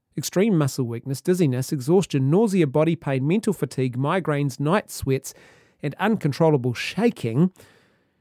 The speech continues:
she decided to visit her doctor. And by the way, those are symptoms that I have heard from directly from the mouths of people all over the world who have had adverse reactions to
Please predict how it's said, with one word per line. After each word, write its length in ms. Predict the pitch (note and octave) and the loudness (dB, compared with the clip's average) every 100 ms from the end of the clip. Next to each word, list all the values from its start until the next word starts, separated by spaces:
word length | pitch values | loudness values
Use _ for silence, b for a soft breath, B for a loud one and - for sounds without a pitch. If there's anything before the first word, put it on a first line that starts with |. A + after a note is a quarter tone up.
| b | b
she 160 | - E3+ | -4 -2
decided 420 | D3 F#3 E3+ C#3 | 0 2 4 2
to 80 | C#3 | 2
visit 260 | C#3+ C#3 | 2 2
her 80 | C3+ | 0
doctor. 360 | B2+ F3 C#3 - | 2 0 0 -4
And 140 | C3 | -2
by 160 | C#3 C3 | 0 0
the 80 | C3+ | 0
way, 240 | A3 E3 | 2 4
those 240 | D3 C#3+ | 4 0
are 40 | C3 | 0
symptoms 520 | - A3+ C#3+ C3 - | -2 -2 0 -4 -2
that 140 | C#3 | 0
I 120 | C#3 C#3+ | 2 2
have 160 | C#3 | 0
heard 400 | - E3+ D#3+ C#3+ | 0 4 4 2
from 420 | - D#3 E3+ F#3+ - _ _ | -4 2 4 4 0 _ _
directly 440 | C#3+ E3+ G#3 - | 0 2 2 -2
from 200 | C3 C#3 | -6 -4
the 80 | C3 | -2
mouths 340 | C3 C3+ A#2+ B2+ | 0 0 -2 -2
of 80 | |
people 300 | - C3 C#3 - | -4 -4 -4 0
all 200 | D#3+ E3 | 4 4
over 160 | D3+ | 4
the 80 | C#3 | 2
world 320 | G3 D3 B2 _ _ - | 4 2 0 _ _ -4
who 120 | C#3 | 0
have 160 | C#3 C#3 | 0 0
had 180 | C#3 - | -2 -2
adverse 460 | B2+ G#2+ A#2 - | -6 -4 -8 -8
reactions 540 | A#2 A#2 - A2+ G#2+ _ _ _ _ | -10 -10 -10 -12 -12 _ _ _ _
to 300 | - A#2 | -4 -4